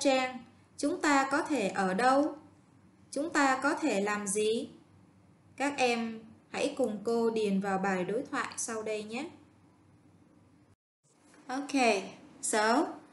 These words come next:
what is missing from the blank? The first question, what are you going to do?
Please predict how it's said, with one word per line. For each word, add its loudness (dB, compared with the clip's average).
what 6
is 6
missing 2
from 0
the -2
blank? -4
The 0
first 2
question, 2
what 6
are 6
you 0
going 6
to 0
do? 6